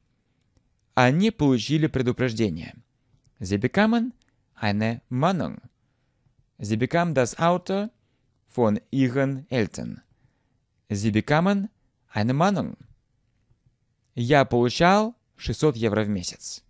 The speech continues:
Я получал, ich bekam шестьсот евро. Дословно мы говорим шесть сотен. Получается,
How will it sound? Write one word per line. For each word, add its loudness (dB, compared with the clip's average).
Я 4
получал, 2
ich -2
bekam 2
шестьсот -2
евро. 2
Дословно 2
мы 0
говорим 0
шесть -4
сотен. 0
Получается, 2